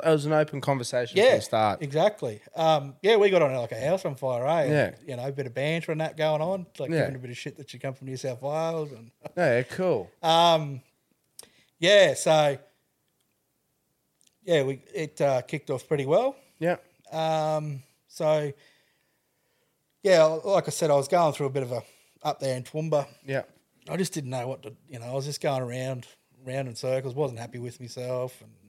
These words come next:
Speaker 2: I thought, "Oh, bugger it, I'll, um, I'll move down and go to the
Speaker 1: Yeah.
Speaker 2: Gold Coast for a couple of months, see what it's like."
Speaker 1: Yeah.
Speaker 2: So I went down there, and she's, she was, uh, H R manager, so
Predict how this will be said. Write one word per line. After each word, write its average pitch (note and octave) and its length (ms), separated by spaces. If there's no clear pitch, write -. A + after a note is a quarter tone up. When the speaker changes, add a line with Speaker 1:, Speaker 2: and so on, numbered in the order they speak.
Speaker 2:
I B2 40
thought, C#3 240
"Oh, C#3+ 300
bugger C#3+ 300
it, B2+ 60
I'll, C3 280
um, A#2+ 260
I'll B2+ 240
move F3 300
down C#3+ 300
and A2+ 120
go C3+ 140
to B2 60
the F3+ 80
Speaker 1:
Yeah. C#3 80
Speaker 2:
Gold C#3 200
Coast A#2+ 280
for A#2+ 80
a A2 40
couple A#2+ 240
of C3+ 60
months, A2+ 220
see B2 140
what A2+ 120
it's - 140
like." A#2+ 260
Speaker 1:
Yeah. C3+ 280
Speaker 2:
So - 140
I - 20
went B2 200
down A2+ 220
there, A#2+ 380
and G#2+ 240
she's, B2 480
she B2 260
was, - 360
uh, A2 260
H B2+ 200
R C3 160
manager, G#2+ 340
so A2 220